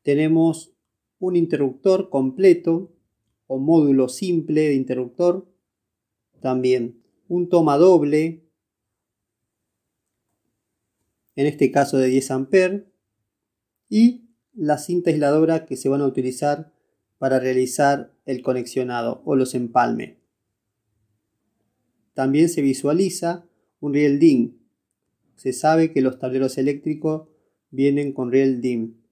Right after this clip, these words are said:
en algunos casos. Tenemos una cinta pasacable y el diagrama unifilar del circuito eléctrico,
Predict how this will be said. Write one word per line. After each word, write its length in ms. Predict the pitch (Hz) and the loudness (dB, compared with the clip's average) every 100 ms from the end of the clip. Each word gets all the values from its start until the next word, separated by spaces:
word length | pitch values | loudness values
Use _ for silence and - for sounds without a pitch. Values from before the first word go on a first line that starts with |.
| - | -12
en 140 | 127 | -6
algunos 360 | 127 127 123 - | -4 -4 -4 -10
casos. 380 | 120 113 120 _ _ _ _ _ _ _ _ _ _ _ _ _ _ | -12 -12 -20 _ _ _ _ _ _ _ _ _ _ _ _ _ _
Tenemos 720 | - 135 147 151 156 156 - - _ _ _ | -4 0 0 0 -2 -4 -10 -20 _ _ _
una 260 | 156 143 | -4 -4
cinta 760 | - - 175 139 - 139 120 - _ _ _ | -4 -2 0 0 0 -2 -2 -10 _ _ _
pasacable 880 | 127 135 123 170 156 143 156 190 - _ _ _ _ _ _ _ _ _ _ _ _ | -10 -8 -2 2 2 2 -2 -4 -10 _ _ _ _ _ _ _ _ _ _ _ _
y 400 | - 196 208 214 - _ _ _ | -6 0 0 -2 -10 _ _ _
el 140 | 156 | -2
diagrama 720 | 147 147 151 160 160 165 165 - | 2 2 4 2 2 0 -2 -4
unifilar 760 | 143 139 135 135 139 147 147 160 | -2 -2 0 0 2 2 2 -2
del 220 | 135 127 | -2 -2
circuito 800 | 127 123 - 123 117 131 127 - _ _ _ - | -4 -12 -10 -10 -6 -6 -6 -8 _ _ _ -4
eléctrico, 680 | 135 131 - 135 - 98 | -2 -2 -6 -18 -20 -20